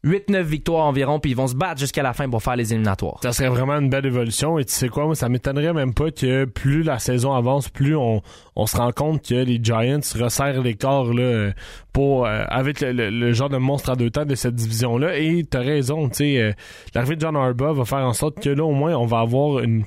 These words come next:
Speaker 2: colonne vertébrale au sein de cette équipe-là.
Speaker 1: Ben oui.
Speaker 2: Puis on va
Speaker 1: Hey, il
Speaker 2: avoir
Speaker 1: apporte du leadership, lui, là.
Speaker 2: Exactement, exactement. Et moi, les éléments offensifs intéressants, tu sais, les Neighbors, Scalabou, que t'as dit, Jackson Dart,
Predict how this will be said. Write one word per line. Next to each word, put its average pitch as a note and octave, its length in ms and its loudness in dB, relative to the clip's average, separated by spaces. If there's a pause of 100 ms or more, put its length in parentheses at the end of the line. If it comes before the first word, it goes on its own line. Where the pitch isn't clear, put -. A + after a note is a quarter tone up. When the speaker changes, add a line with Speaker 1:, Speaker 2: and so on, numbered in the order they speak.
Speaker 2:
colonne D3+ 300 0
vertébrale A#2+ 640 0 (260)
au A2+ 140 -2
sein C3+ 140 0
de A#2+ 60 -4
cette A#2 160 -4
équipe-là. A#2+ 420 0
Speaker 1:
Ben B2+ 100 0
oui. D#3 260 0 (160)
Speaker 2:
Puis A2+ 80 0
on A2 40 2
va A2+ 160 0
Speaker 1:
Hey, E3 40 -2
il D#3 40 0
Speaker 2:
avoir C#3+ 160 0
Speaker 1:
apporte F3 140 -4
du E3 60 2
leadership, E3+ 500 0
lui, E3 100 0
là. D3+ 120 0
Speaker 2:
Exactement, B2+ 320 -2
exactement. A#2 640 0
Et C#3 320 0 (380)
moi, D#3+ 540 0 (420)
les C3+ 240 0
éléments E3 280 0
offensifs C#3+ 420 -2
intéressants, B2+ 480 -2
tu C3+ 60 -6
sais, D3 80 0
les B2 120 2
Neighbors, B2 360 0
Scalabou, B2 420 0
que C#3+ 80 -8
t'as A#2+ 140 -2
dit, B2+ 280 0
Jackson A#2+ 360 -2
Dart, C3 300 0